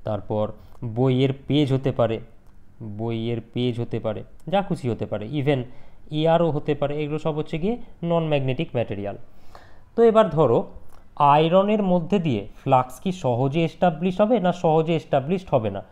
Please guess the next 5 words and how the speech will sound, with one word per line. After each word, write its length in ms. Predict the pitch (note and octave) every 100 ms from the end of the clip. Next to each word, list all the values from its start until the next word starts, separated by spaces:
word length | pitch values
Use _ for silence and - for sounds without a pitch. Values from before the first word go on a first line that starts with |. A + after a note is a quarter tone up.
| - -
Obviously 540 | F3 E3+ E3+ G#3+ G#3 G#3+
সহজে 360 | G3+ F#3 F#3
এস্টাবলিশড 500 | F#3+ F#3 F#3 E3+ F#3
হবে, 180 | F#3 G3
কারণ 340 | G#3+ D3 F3